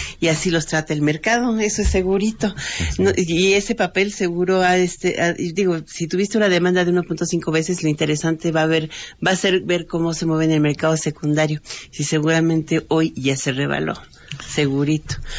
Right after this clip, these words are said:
Speaker 1: Muchas gracias, Carlos.
Speaker 2: Gracias, Alex,
Speaker 1: Felicidades
Speaker 2: gracias.
Speaker 1: de nueva cuenta, gracias por abrirnos mercado en pequeñas y medianas empresas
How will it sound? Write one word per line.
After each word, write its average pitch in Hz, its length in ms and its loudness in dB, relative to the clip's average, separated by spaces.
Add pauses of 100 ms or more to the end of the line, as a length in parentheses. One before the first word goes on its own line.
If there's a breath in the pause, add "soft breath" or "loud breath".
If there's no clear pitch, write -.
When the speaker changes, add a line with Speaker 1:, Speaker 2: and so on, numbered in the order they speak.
(280 loud breath)
Speaker 1:
Muchas 196 420 2
gracias, 156 420 0
Carlos. 151 680 -4
Speaker 2:
Gracias, 90 480 0
Alex, 87 180 2
Speaker 1:
Felicidades 196 580 2
Speaker 2:
gracias. 208 160 0
Speaker 1:
de 190 100 2
nueva 185 220 2
cuenta, 185 560 0
gracias 175 380 -2
por 165 160 -4
abrirnos 156 480 0
mercado 156 440 0
en 160 100 -2
pequeñas 156 480 -2
y 147 40 -4
medianas 139 460 0
empresas 135 520 -2